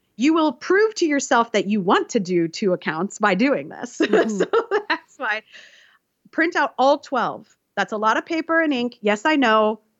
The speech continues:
Speaker 1: but that is the cost of getting to know your numbers. Then you take three highlighters.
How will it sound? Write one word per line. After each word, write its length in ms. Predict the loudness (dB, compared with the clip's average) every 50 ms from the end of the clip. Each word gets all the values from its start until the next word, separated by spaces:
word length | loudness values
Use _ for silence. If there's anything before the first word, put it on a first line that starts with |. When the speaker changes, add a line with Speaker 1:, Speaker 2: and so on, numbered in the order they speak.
| _ _ _
Speaker 1:
but 180 | -4 -4 -2 0
that 180 | 0 0 0
is 140 | 0 -2 -4
the 100 | -6 -10
cost 500 | -4 0 2 2 2 2 0 -4 -10 -6 -4
of 260 | -2 -2 -2 -4 -4
getting 340 | -2 0 0 0 0 -2 -2
to 120 | -4 -4
know 100 | -2 -2
your 160 | 0 0 0 -2
numbers. 500 | -2 -4 -6 -8 -12 -14 -14 -16 -20 -20 _ _ 0
Then 240 | 2 2 4 4 4
you 100 | 2 2
take 640 | 0 0 2 2 2 2 0 -4 -10 -20 -20 -20 _ _ _ _ _ _ _ _ _ _ _ _ _ _ _ _ _ _ _ -2
three 300 | 0 0 2 2 0 0
highlighters. 880 | 0 0 0 2 2 0 0 0 -2 -4 -4 -6 -8 -10 -14 -16 -18